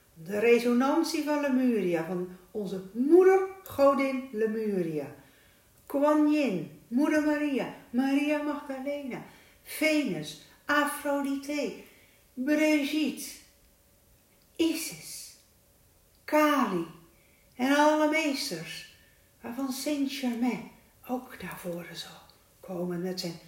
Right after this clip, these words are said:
violette vlam. Maar ook zullen plaatsen her en der op aarde die gewijd zijn, zoals Jeruzalem,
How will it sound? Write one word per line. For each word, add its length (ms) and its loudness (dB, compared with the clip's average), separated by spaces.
violette 840 0
vlam. 380 -8
Maar 180 -14
ook 440 0
zullen 540 0
plaatsen 840 -4
her 460 2
en 100 2
der 280 2
op 160 -4
aarde 420 -6
die 140 -14
gewijd 540 2
zijn, 340 -12
zoals 240 -4
Jeruzalem, 1160 -2